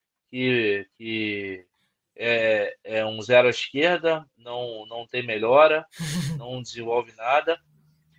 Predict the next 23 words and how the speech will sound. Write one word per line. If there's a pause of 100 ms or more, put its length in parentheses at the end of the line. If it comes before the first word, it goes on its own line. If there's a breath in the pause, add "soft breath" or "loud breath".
(240)
Então,
a
gente
crê
que
a
defesa
melhora
esse
ano.
A
gente
vem,
tô
com
uma
expectativa
alta
da
gente
draftar
bons
jogadores,